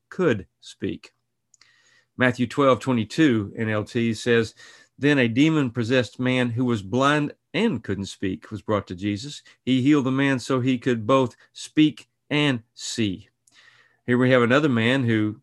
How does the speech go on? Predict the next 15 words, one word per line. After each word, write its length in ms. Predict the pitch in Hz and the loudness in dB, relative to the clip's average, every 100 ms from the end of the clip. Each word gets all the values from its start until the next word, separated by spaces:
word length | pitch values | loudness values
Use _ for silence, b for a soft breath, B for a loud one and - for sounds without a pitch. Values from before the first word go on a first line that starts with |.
| _ | _
couldn't 260 | - 127 113 | -2 0 0
speak 440 | - 131 127 - | -4 0 0 0
or 280 | 123 170 185 | 2 4 4
see, 560 | - 120 104 107 160 | 2 0 2 2 0
and 160 | 127 117 | 0 0
once 180 | 127 120 | -2 -2
Jesus 340 | 127 123 113 | -2 -2 -4
removed 360 | 113 120 127 107 | -2 0 0 0
the 80 | 110 | -4
demon, 720 | 90 127 180 175 110 123 147 | 0 2 2 2 0 -2 -6
the 60 | 110 | -4
man 220 | 117 123 | -2 0
could 140 | 127 127 | -2 -2
do 80 | |
both. 420 | 123 156 160 113 | 0 0 0 -6